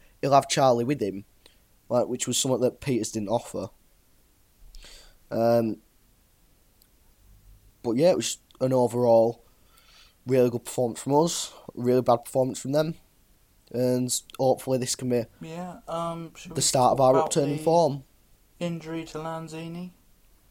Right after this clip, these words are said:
Speaker 2: It turns out he's got a fractured collarbone.
Speaker 1: Yeah, yeah. I mean, um, don't get me wrong. It's not nice to see, um, any player get stretchered off.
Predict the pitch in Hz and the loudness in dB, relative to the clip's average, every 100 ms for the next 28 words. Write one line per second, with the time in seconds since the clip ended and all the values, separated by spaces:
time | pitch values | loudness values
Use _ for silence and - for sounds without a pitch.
0 | - _ _ - _ _ 139 170 160 151 | -20 _ _ -20 _ _ -18 -12 -12 -6
1 | 139 147 - - - - 160 160 - - | -8 -8 -12 -12 -12 -12 -10 -10 -12 -18
2 | 151 151 - 147 147 147 151 156 160 - | -16 -18 -14 -10 -8 -8 -10 -10 -16 -20
3 | _ _ _ _ _ _ _ _ _ - | _ _ _ _ _ _ _ _ _ -20
4 | _ - - _ - - - - - - | _ -20 -20 _ -20 -20 -20 -20 -20 -20
5 | - - - - - - - - - - | -20 -20 -20 -20 -20 -20 -20 -20 -20 -20
6 | - 131 135 117 113 113 107 107 131 127 | -6 2 6 6 4 0 0 0 0 2
7 | 127 127 123 110 - - _ _ _ _ | 2 2 0 -4 -12 -20 _ _ _ _
8 | _ _ _ _ 180 156 139 135 120 123 | _ _ _ _ 6 6 6 6 4 2
9 | - _ 151 - 170 - 131 117 113 - | -10 _ -2 0 0 0 0 0 -2 -4
10 | - - 117 113 113 113 107 104 - - | -2 0 2 2 2 2 0 -4 -12 -20
11 | - - - - - _ _ _ _ _ | -20 -20 -10 -10 -10 _ _ _ _ _
12 | 131 120 123 113 113 - - 110 - 101 | -4 -4 -2 0 0 -4 -6 -6 -6 -6
13 | 92 - - | -8 -10 -18